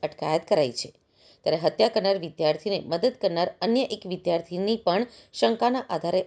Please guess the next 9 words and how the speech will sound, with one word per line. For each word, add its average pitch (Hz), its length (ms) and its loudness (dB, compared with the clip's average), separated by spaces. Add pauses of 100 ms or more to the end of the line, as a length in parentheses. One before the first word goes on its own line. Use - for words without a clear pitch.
અટકાયત 147 480 -4
કરાઈ 139 220 0
છે. - 220 -10 (640)
હાલ 294 160 4
બંને 233 300 0
વિદ્યાર્થીઓ 180 540 -4
પોલીસ 214 480 -8
કસ્ટડીમાં 147 520 -2
છે. - 160 -8